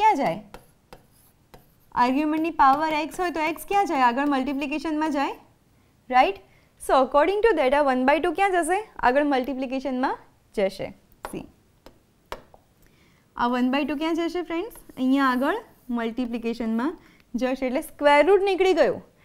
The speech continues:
એટલે રૂટ એફ એક્સવાળું સ્ટેપ તમારું નીકળી ગયું, રાઈટ? So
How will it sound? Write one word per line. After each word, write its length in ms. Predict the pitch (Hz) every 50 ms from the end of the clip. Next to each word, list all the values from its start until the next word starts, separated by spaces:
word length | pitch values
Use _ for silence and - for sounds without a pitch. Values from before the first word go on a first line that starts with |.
| _ _ _ -
એટલે 100 | 269 285 285 294
રૂટ 220 | 330 370 359 359 311
એફ 160 | 330 - 349
એક્સવાળું 340 | 330 - 370 320 320 339 330 -
સ્ટેપ 260 | - 320 311 311 311 311
તમારું 360 | 294 285 285 285 302 370 453 - - - _ _ - 269
નીકળી 260 | 277 262 277 277 262 262 214
ગયું, 160 | 175 160 185 - - _ _ _ _ -
રાઈટ? 320 | 220 233 240 330 370 - - - _ _ _ _ _ - - - - - _ _ _ _ _ _ - - - _ _ _ _ _ _ - - - _ _ - _ _ _ _ _ _ _ _ _ _ _ _ _ _ _ _ _ - - - _ -
So 80 | 349